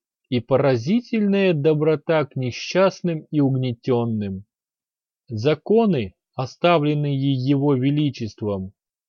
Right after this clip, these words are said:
были справедливы, но к приступившим закон у Элиана не было ни капли жалости.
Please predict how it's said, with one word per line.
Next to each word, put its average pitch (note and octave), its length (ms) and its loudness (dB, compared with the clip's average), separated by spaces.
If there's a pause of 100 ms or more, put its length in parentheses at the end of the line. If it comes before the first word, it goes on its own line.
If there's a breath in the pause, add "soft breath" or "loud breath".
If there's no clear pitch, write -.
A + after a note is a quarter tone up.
(100)
были D#3+ 380 2
справедливы, F3+ 1040 0 (840)
но C#3+ 360 2
к - 160 -10
приступившим E3 1000 0
закон E3+ 600 2 (100)
у C#3 180 4
Элиана C3+ 1000 2
не C3 320 0
было E3+ 280 4
ни D3 160 0
капли C#3+ 460 0
жалости. A#2+ 920 0